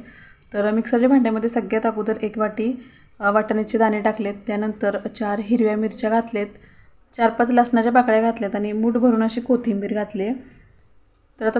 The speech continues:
थोडंसं पाणी घालते आणि ह्याची आज मस्त अगदी पेस्ट करून घेतली. अ, म्हणजे ह्याच्यामध्ये असे वाटाणे राहिले नाही पाहिजेत, म्हणजे त्यासाठीच अगदी कोवळे वाटाणे वापरायचे, खूप जास्त जून नाही वापरायचे.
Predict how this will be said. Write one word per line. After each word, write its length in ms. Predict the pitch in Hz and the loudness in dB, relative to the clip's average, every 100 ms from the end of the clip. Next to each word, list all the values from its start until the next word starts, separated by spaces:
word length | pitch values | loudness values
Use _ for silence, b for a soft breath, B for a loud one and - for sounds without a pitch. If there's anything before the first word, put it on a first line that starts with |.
| 233 | 4
थोडंसं 340 | 269 247 254 | 6 6 4
पाणी 360 | 277 269 240 226 | 4 6 6 4
घालते 280 | 247 233 208 | 4 2 -2
आणि 120 | 208 | 0
ह्याची 240 | 226 - | -2 0
आज 200 | 220 220 | -2 0
मस्त 380 | 220 220 233 - | -2 0 -2 -2
अगदी 220 | 226 208 | -2 -2
पेस्ट 340 | 247 226 220 220 | 0 0 0 -2
करून 280 | 220 214 214 | 0 0 -2
घेतली. 380 | 214 202 196 240 B B B _ | -4 -4 -4 -6 B B B _
अ, 60 | 202 | -8
म्हणजे 180 | 202 247 | 2 4
ह्याच्यामध्ये 340 | 240 233 233 | 4 2 2
असे 140 | 233 | 2
वाटाणे 320 | 233 226 220 226 | 2 2 2 2
राहिले 220 | 226 208 | 0 0
नाही 120 | 214 | -2
पाहिजेत, 420 | 214 196 196 202 | -4 -2 -4 -6
म्हणजे 300 | 208 208 208 | -6 -6 -6
त्यासाठीच 500 | 220 220 226 240 233 | -2 -2 -2 -4 -4
अगदी 300 | 220 - 208 | -4 -4 -8
कोवळे 320 | 220 240 214 | 2 2 4
वाटाणे 300 | 208 208 208 | 0 -2 -2
वापरायचे, 520 | 214 208 196 190 214 247 B B B - | -2 -2 -4 -4 -6 -8 B B B -12
खूप 160 | 233 226 | -8 -2
जास्त 200 | 233 254 | 0 0
जून 260 | 233 269 254 | 4 6 6
नाही 140 | 233 | 6
वापरायचे. 540 | 220 220 190 185 208 | 4 2 -2 -2 -4